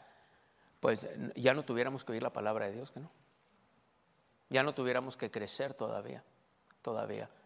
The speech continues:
Pero está hablando de madurez, porque la, la, la, la palabra, la palabra madurar, como le dije, madurar, vamos en etapas.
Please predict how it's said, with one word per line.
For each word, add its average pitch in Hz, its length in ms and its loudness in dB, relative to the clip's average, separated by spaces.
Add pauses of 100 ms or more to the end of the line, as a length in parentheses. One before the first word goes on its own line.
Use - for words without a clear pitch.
Pero 120 160 2
está 139 160 4
hablando 151 340 4
de 139 100 2
madurez, 117 520 0
porque 110 420 -6 (220)
la, 117 240 0
la, 117 260 0
la, 113 280 0
la 120 160 -2
palabra, 135 600 4 (260)
la 123 120 4
palabra 131 380 6
madurar, 127 680 4 (540)
como 113 160 -8
le 113 60 0
dije, 135 220 0
madurar, 117 500 2
vamos 127 300 -2
en 113 120 -6
etapas. - 640 -4